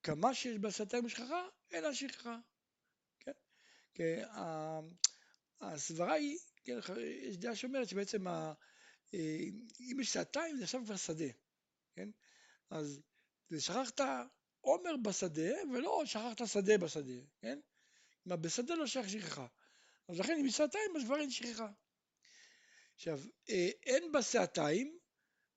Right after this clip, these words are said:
אבל ראויה לעשות שעתיים. אז זה למדנו, אז אתנן, אפילו של תופח, רואים אותה כאילו היא ענבה של שעורין. אמר רבי יוסי, "ובלבד שגדלה כבר שיבול-, לשיבולים." כן?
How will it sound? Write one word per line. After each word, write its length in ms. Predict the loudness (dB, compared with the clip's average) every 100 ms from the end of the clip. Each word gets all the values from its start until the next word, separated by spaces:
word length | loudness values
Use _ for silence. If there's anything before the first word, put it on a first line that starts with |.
| -4
אבל 240 | 4 10 10
ראויה 380 | 10 6 4
לעשות 220 | 2 -2 -2
שעתיים. 500 | -2 0 -2 -4 -10 _ _ _ _ _ _ _ _ _
אז 140 | -10
זה 100 | -2
למדנו, 580 | 0 0 -2 0 0 2
אז 80 | 2
אתנן, 380 | -2 -2 -2 -2 -6 _ _ _ _ -10
אפילו 260 | -4 0 0
של 180 | 0 -2
תופח, 580 | 0 0 0 0 0 0
רואים 160 | -2
אותה 200 | -2 0
כאילו 280 | 0 2 2
היא 80 | 2
ענבה 300 | 0 0 -2
של 120 | -2
שעורין. 800 | -4 -2 -2 -2 -2 -2 -4 -10 -18 _ _ _ -12 -12 -12 -20 -20 -18 -6
אמר 220 | 2 4
רבי 140 | 6
יוסי, 680 | 4 2 0 0 2 2 2 -2
"ובלבד 380 | 0 2 2
שגדלה 600 | 0 -2 2 2 2 0 0 2
כבר 260 | 2 2
שיבול-, 380 | 0 0 0 0
לשיבולים." 560 | 0 2 4 4 2 -4 _ _ _ _ _ _ _ _ -8
כן? 180 | -6